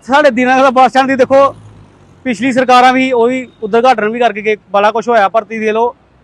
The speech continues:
ਜਿਹੜੇ ਹੁਣ ਵੀ ਮੌਜੂਦਾ ਸਰਕਾਰ ਆ, ਤਿੰਨ ਸਾਲ ਹੋ ਗਏ ਆ, ਪਰ ਸਾਡੇ ਬੱਸ ਸਟੈਂਡ ਬਾਰੇ ਕਿਸੇ ਨੇ ਸੋਚਿਆ ਨਹੀਂ। ਤੁਸੀਂ ਦੇਖ ਰਹੇ ਹੋ ਕਿੰਨਾ ਮਾੜਾ ਹਾਲ ਆ। ਬਰਸਾਤ ਹੁੰਦੀ ਹੈ ਨਾ ਵਿਜੇ ਜੀ, ਪਿਛੇ ਦੋ ਦਿਨ ਪਹਿਲੇ ਬਰਸਾਤ ਦੇ ਪਾਣੀ ਪਾਣੀ, ਇੱਥੋਂ ਲੰਘਿਆ ਨਹੀਂ ਜਾਂਦਾ। ਇੰਨਾ ਮਾੜਾ ਹਾਲ ਆ। ਸਰਕਾਰ ਵਾ-,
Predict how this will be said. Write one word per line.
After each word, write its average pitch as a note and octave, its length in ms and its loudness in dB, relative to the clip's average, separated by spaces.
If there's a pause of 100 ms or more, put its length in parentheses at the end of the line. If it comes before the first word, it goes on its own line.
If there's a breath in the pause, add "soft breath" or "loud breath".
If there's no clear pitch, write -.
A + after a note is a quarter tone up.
(180)
ਜਿਹੜੇ A#3 160 0
ਹੁਣ C4 240 0
ਵੀ C4 100 0
ਮੌਜੂਦਾ B3 340 0
ਸਰਕਾਰ B3 320 2
ਆ, B3 40 2
ਤਿੰਨ A#3+ 200 -2
ਸਾਲ A#3+ 180 0
ਹੋ B3+ 80 4
ਗਏ G3+ 140 0
ਆ, F3 160 -2 (460)
ਪਰ B3 80 -2
ਸਾਡੇ C4 260 2
ਬੱਸ A#3 160 2
ਸਟੈਂਡ A#3+ 200 -4
ਬਾਰੇ A#3+ 220 0
ਕਿਸੇ A#3 200 -2
ਨੇ B3 80 -2
ਸੋਚਿਆ G3+ 220 -4
ਨਹੀਂ। G3 260 -6
ਤੁਸੀਂ A#3+ 160 -16
ਦੇਖ B3+ 220 0
ਰਹੇ C4 140 2
ਹੋ C4 80 0 (420)
ਕਿੰਨਾ A#3+ 240 2
ਮਾੜਾ C4 220 4
ਹਾਲ C4 100 4
ਆ। - 20 2
ਬਰਸਾਤ A#3 380 2
ਹੁੰਦੀ C4+ 180 -2
ਹੈ B3 60 -2
ਨਾ C#4 280 -2
ਵਿਜੇ G#3+ 200 -6
ਜੀ, C4+ 200 -10 (360)
ਪਿਛੇ A#3+ 220 -2
ਦੋ C4 140 2
ਦਿਨ C4 120 2
ਪਹਿਲੇ C4 160 0
ਬਰਸਾਤ A#3+ 280 2
ਦੇ C4 140 2
ਪਾਣੀ B3+ 240 0
ਪਾਣੀ, B3 240 -2
ਇੱਥੋਂ B3+ 160 -4
ਲੰਘਿਆ B3 200 -4
ਨਹੀਂ C#4 120 -2
ਜਾਂਦਾ। F#3 280 -4 (600)
ਇੰਨਾ B3 200 2
ਮਾੜਾ C4 240 4
ਹਾਲ C4 180 6
ਆ। A#3+ 40 -2
ਸਰਕਾਰ B3 360 2
ਵਾ-, A#3 220 0